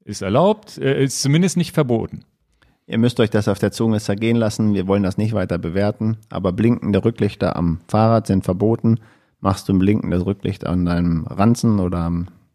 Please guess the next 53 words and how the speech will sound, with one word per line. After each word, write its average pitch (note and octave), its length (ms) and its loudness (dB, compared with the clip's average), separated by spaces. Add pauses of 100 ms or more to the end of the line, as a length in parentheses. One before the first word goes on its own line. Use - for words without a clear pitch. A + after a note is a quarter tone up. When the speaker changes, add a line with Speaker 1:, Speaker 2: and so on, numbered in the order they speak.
(120)
Speaker 2:
am, D#2+ 420 -8
am F2 140 -2
Rucksack A2 380 0
hinten - 240 -2
dran, F2 240 -2
ist E2+ 100 -6
es - 140 -6
wieder E2 160 -2
erlaubt. E2+ 420 -2
Die F2 100 -2
Wirkung G#2 280 0
ist G2 120 -2
natürlich F2+ 360 -4
die F2 100 -4
gleiche, G#2+ 520 0 (600)
aber E2 200 -6
wir G2+ 80 2
haben G#2 100 2
die G2 80 -2
Gesetze F#2 340 -4
nicht F#2 220 -2
Speaker 1:
Ja. - 60 -2
Speaker 2:
gemacht. - 340 -4 (300)
Speaker 1:
Und A2 200 4
es G#2 120 2
ist G2+ 100 -2
tatsächlich G#2 400 2
so, G2+ 140 2
dass F#2+ 160 2
ich F#2+ 80 -4
bei F#2+ 120 2
den F#2 140 0
Rücklichtern A2 600 2
das, - 340 -4
äh, F#2+ 200 -2
mit F#2+ 180 -2
dem F#2 560 0
nicht - 380 -4
blink-, G#2 460 -4
blinkend A#2 360 0
ist - 140 -6
nicht G#2 180 -2
erlaubt, G2+ 380 2
tatsächlich G#2+ 440 -2
auch G2 160 -2
ein G2+ 60 0
bisschen F#2+ 200 -6
kritisiere, B2+ 600 -2
weil G#2+ 140 0
ich G2 100 -8
glaube, A2 380 2
es - 180 -4
wäre A2 380 4